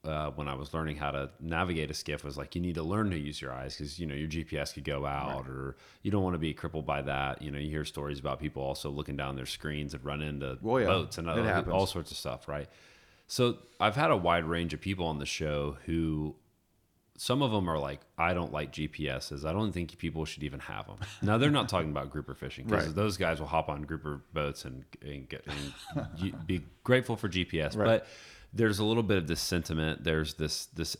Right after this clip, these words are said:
Speaker 1: mentality of, you know, the technology can take away from the experience. That's some people's argument on that. Uh, most people I interview,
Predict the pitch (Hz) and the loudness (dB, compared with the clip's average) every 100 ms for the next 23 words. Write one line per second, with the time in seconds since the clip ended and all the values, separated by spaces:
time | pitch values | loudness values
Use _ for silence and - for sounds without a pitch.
0 | - 85 80 78 73 73 73 76 73 - | -6 -2 -2 0 0 0 -2 -2 -4 -8
1 | - - - _ _ 85 78 76 69 73 | -18 -20 -20 _ _ 0 2 0 -2 -4
2 | - - 80 78 78 71 76 76 73 71 | -4 -4 -2 0 0 0 0 2 0 -2
3 | 69 - - 87 78 - 92 87 87 71 | -4 -10 -8 -6 -6 -4 -4 -2 -2 0
4 | 69 - 64 53 50 - 50 50 50 - | -2 -4 -8 -8 -10 -10 -10 -10 -10 -10
5 | - 85 92 - - 90 82 78 65 71 | -6 4 6 6 2 2 2 -4 -4 -4
6 | 65 64 69 65 62 60 - - - - | -4 -4 -6 -6 -6 -6 -10 -18 -20 -2
7 | 120 110 98 104 113 127 - - 92 78 | 4 6 6 6 6 4 2 -2 -2 2
8 | 78 76 76 69 69 69 71 | 2 2 -2 -2 -2 -2 -6